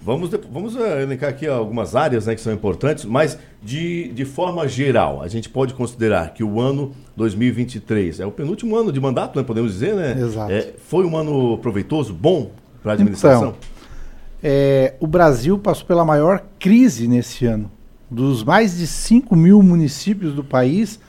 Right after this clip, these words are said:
Speaker 2: quase que sessenta por cento vão fechar no vermelho. Mas apesar da crise, nós já tivemos a,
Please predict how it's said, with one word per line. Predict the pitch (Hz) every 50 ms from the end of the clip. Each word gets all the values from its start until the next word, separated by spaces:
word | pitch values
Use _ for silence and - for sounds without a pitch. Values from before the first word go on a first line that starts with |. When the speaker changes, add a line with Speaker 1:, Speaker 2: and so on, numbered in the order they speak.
| - - - - - - - _ -
Speaker 2:
quase | 151 185 208 180 180 170
que | - -
sessenta | - 196 165 143 - - 202 202 220
por | 175 156 143 -
cento | - 185 185 - 170
vão | 165 180 165
fechar | - 170 147 - - 170
no | 160 165
vermelho. | 156 139 160 160 156 139 123 113 107 98 - - - - _ _ _ _ _ _ -
Mas | 262 240 214
apesar | 214 - - 165 139 127 143 143 135
da | 139 123 110
crise, | - - 143 185 196 139 113
nós | 110 120 123
já | 113 123
tivemos | - - 117 123 135 139 127 117
a, | 123 120 117